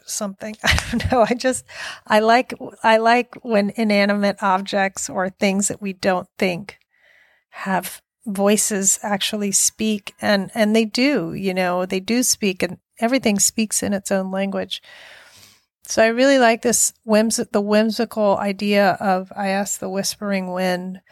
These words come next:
which way will you roll me? I ask the towering mountain, how does he move?" And, uh, that's how, that's how it started. And, and then I,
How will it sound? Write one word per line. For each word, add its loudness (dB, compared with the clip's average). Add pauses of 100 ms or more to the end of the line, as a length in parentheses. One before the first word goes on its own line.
(520)
which -4
way 4 (100)
will -2
you -2
roll -2
me? -4 (400)
I 2
ask 2
the -10
towering 2
mountain, -2
how 0
does 2
he 0
move?" -6 (840)
And, -2
uh, -2 (1700)
that's 0
how, -2 (300)
that's 0
how -4
it -8
started. 0
And, -6 (240)
and 4
then 6
I, 2